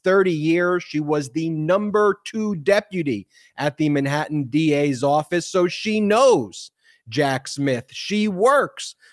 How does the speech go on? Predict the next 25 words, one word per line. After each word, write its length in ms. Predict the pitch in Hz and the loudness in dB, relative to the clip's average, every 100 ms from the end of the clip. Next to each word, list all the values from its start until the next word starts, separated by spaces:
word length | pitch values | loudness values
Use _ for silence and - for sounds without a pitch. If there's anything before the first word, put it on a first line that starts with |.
| _ | _
with 180 | 143 139 | -4 -2
Jack 360 | 170 147 143 | 0 0 0
Smith, 280 | - 160 143 | -2 -2 0
and 120 | 160 | 0
we 100 | 180 | 2
will 140 | 202 190 | 2 2
hear 420 | 180 240 247 220 - | 0 2 2 2 -2
for 100 | 196 | -2
the 80 | |
first 420 | 185 226 233 240 - | -2 0 0 0 -4
time 280 | 214 226 | -2 0
on 100 | 202 | 2
the 100 | 208 | 2
Midas 380 | 196 190 220 226 | 2 2 2 0
Touch 240 | - 220 190 | -2 -2 -2
Network. 380 | 220 196 185 - - - | -2 0 -2 -4 -20 -8
You 180 | 175 196 | 0 4
are 80 | 190 | 4
not 340 | 190 214 190 | 4 2 0
getting 320 | 175 208 208 190 | 0 2 2 2
this 240 | 180 - - | -2 -4 -6
anywhere 640 | 220 254 240 220 196 185 - | -2 0 2 4 6 4 2
else. 420 | 214 196 151 - 127 113 | 2 2 0 -10 -12 0
Direct 800 | 202 185 175 180 214 240 - 190 | 2 2 0 0 0 0 -4 0
information 880 | 208 208 220 190 185 185 - 190 | 0 0 0 2 4 2 -2 -4